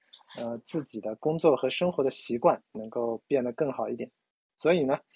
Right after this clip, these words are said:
呃，我这段时间的话，就是，呃，因为那个就是日常的话，以前的话，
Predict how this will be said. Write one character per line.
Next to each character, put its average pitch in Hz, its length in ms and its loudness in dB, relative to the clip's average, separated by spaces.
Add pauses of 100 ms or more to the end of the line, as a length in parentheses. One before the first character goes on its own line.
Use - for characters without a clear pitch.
(240)
呃， 117 260 -2
我 117 140 -2
这 139 140 0
段 160 180 6
时 - 220 -2
间 135 160 0
的 117 120 0
话， 104 260 -4
就 113 160 -8
是， - 160 -8 (560)
呃， 110 180 -10 (680)
因 143 120 0
为 151 140 4
那 151 100 0
个 143 120 2
就 139 140 0
是 139 280 2
日 175 180 2
常 123 200 0
的 123 100 -2
话， 123 120 0
以 107 140 -4
前 123 180 -6
的 139 80 -2
话， 143 200 2